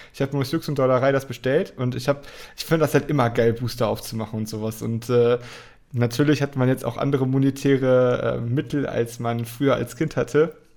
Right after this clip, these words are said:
Und deswegen kann man jetzt halt auch ein paar mehr Booster aufmachen.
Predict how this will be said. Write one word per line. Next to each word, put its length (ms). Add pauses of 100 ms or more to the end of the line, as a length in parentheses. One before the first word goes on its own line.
(140)
Und 120
deswegen 280
kann 160
man 80
jetzt 100
halt 120
auch 80
ein 120
paar 220
mehr 340 (460)
Booster 340
aufmachen. 580